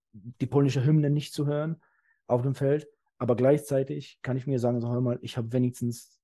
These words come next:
das getan, was der Freund mir beigebracht hat.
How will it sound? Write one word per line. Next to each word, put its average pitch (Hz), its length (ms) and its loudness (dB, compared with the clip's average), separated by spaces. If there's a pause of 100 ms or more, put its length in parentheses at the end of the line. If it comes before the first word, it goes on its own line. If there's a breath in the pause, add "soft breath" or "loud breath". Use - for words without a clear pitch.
(180)
das 135 200 0
getan, 120 300 -2
was 113 140 -4
der 110 100 -10
Freund 127 320 -2
mir 117 140 -2
beigebracht 101 560 -4
hat. 131 180 -10